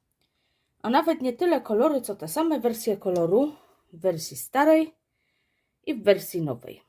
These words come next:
Farbki od renesansu niestety nie mają oznaczeń na tubach z automatu, które są z nowej formuły, które są ze starej.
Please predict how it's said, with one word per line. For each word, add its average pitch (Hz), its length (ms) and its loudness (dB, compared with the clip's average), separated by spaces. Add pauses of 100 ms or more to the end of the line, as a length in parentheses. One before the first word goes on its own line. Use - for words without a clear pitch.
(1500)
Farbki 339 480 2
od 294 220 2 (180)
renesansu 277 680 -2
niestety 254 720 0 (400)
nie 214 180 0
mają 277 380 4
oznaczeń 202 540 -2
na 180 360 -4
tubach 180 360 -2
z - 120 -14
automatu, 180 580 -4
które 185 300 -4
są 175 200 -6
z 165 60 -12
nowej 170 420 0
formuły, 175 560 -2
które 160 260 -6
są 156 200 -4
ze 151 120 -6
starej. 302 540 0